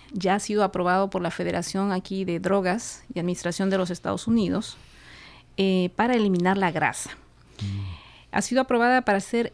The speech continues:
Speaker 1: eliminada, usada en, en la grasa del cuello. Ahora le cuento, don Carlos, como en todo,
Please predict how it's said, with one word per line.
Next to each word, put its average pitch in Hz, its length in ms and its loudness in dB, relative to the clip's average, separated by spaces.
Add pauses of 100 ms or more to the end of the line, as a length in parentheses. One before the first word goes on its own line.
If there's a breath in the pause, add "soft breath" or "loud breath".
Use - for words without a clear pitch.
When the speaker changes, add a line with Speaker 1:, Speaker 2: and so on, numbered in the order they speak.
Speaker 1:
eliminada, 208 760 2
usada 208 520 2 (140)
en, 226 320 4 (140)
en 196 240 2
la 185 100 4
grasa 185 320 0
del 151 160 0
cuello. - 480 0 (160 loud breath)
Ahora 185 160 2
le 170 140 0
cuento, 220 320 0
don 262 140 4
Carlos, 185 340 4
como 165 200 0
en 160 100 0
todo, 190 420 2